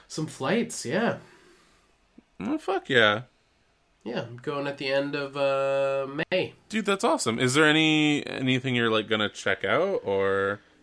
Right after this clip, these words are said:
Speaker 1: Uh, I have no specific plans other than
Speaker 2: Okay.
Speaker 1: flights that will get me there and flights that will get me home. Um, I'm hoping
Speaker 2: Mm-hmm.
Speaker 1: to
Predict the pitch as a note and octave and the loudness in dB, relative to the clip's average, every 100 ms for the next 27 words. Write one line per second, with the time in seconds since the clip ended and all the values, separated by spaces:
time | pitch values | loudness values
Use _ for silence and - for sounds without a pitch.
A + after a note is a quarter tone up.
0 | _ _ _ D3+ E3+ F3 D#3+ E3 D3 C#3 | _ _ _ -2 2 2 4 4 4 2
1 | D3+ D3+ - D#3+ D#3 D#3 - C3 B2 E3+ | 0 -2 -6 -6 -6 -6 -6 -4 -2 -4
2 | - - - C3 C3 B2+ B2 B2 - F#2+ | -6 -12 -6 -2 -2 -2 -2 -2 -2 -4
3 | C3 A#2+ A#2 - B2 B2 B2 A#2+ B2+ A#2 | -2 -4 -4 -6 -4 -4 -4 -4 -4 -2
4 | B2+ C3 C3 A#2+ - A2+ B2+ B2 A#2+ C#3 | -2 -4 -6 -6 -6 -8 -6 -6 -6 -4
5 | B2 A#2+ D#3+ - - C3 B2 B2 B2 B2+ | -4 -4 -6 -14 -12 -6 -4 -2 -4 -4
6 | B2+ A#2+ - C#3+ C#3+ E3+ E3 E3+ C#3+ A2 | -6 -10 -10 -8 -2 -2 0 -2 -2 -2
7 | D3+ D3 D3 D3 C3+ | -2 -4 -6 -8 -8